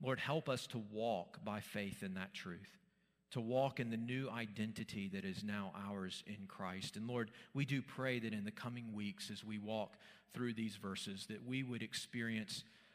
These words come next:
a deeper communion with Christ,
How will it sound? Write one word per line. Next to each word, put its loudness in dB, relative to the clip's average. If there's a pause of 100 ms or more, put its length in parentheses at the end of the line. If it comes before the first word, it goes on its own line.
a 2
deeper 2
communion 0
with -6
Christ, -2